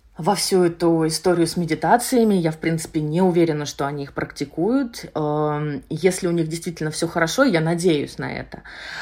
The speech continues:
ам, то это совершенно не факт, что поэтому. <laughs> Просто действительно,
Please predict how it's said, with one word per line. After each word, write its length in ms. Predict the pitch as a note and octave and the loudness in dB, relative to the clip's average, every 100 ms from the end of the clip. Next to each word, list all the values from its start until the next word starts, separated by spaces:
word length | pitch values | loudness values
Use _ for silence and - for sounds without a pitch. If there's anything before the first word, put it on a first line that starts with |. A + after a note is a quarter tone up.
| - - | -14 -4
ам, 840 | - D3 C#3+ C#3 C#3 C#3 G#2+ C2+ - | 0 2 2 0 -2 -4 -6 -10 -6
то 200 | E3 E3 | 0 2
это 260 | E3 E3+ F#3+ | 0 -2 -6
совершенно 420 | F#3 F#3 - A#3 | -4 -4 -2 0
не 120 | A3+ | 0
факт, 240 | F3+ F3+ - | 0 -4 -4
что 180 | - F#3+ | -6 -6
поэтому. 600 | G3 D#3+ B2+ - B2 C#3+ _ _ | -4 -6 -8 -12 -14 -16 _ _
<laughs> 480 | - - - - - | 0 2 2 0 -6
Просто 300 | - F3 - | -4 -4 -6
действительно, 640 | E3 E3 G3 C4 A3+ G3 | -10 -8 -8 -2 0 0